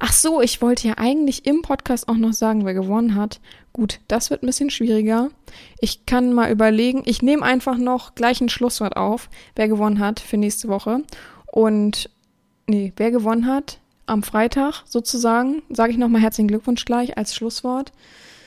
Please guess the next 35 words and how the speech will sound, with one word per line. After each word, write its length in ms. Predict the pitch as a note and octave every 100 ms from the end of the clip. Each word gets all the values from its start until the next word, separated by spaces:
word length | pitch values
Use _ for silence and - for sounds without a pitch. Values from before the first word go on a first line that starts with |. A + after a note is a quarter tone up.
| - _ _ _ _
Das 220 | A3 A3
nehme 160 | A#3+ A#3
ich 100 | -
dann 160 | A3+
erst 260 | A3 A3 -
morgen 320 | A3 G#3+ G#3+
auf, 380 | - A3+ C#4+ -
wenn 180 | B3 -
es 100 | A3
ausgelost 640 | A3 A#3 C4+ A#3+ B3 -
ist. 260 | - B3+ -
Von 200 | G#3+ G3+
daher, 480 | G3+ G#3+ G#3+ G#3+ G#3 - -
ich 160 | G#3 G#3
habe 120 | G#3
ja 40 | G#3
noch 120 | G3
genug 260 | G#3 G3+
Zeit 200 | - G#3
zum 120 | - G#3
Zusammenschneiden. 880 | G#3 A3 B3 - A#3+ A#3 A#3 A#3+ -
Ich 160 | -
wünsche 200 | A#3 A3+ A3
euch 200 | G3 G#3+
allen 200 | G#3+ G#3+
eine 100 | G#3
gute 260 | G#3 G#3+
Woche. 380 | G#3+ G#3+ A#3+ A#3+ - - - -
Haltet 320 | A#3 A3 G#3
die 60 | -
Ohren 200 | G#3+ G#3+
steif. 540 | - G#3 G3+ G#3 - - - - - - -
Äh, 380 | G#3 G3+ F#3+ G3+
sorgt 340 | G#3 G#3+ -
für 300 | - G#3+ G#3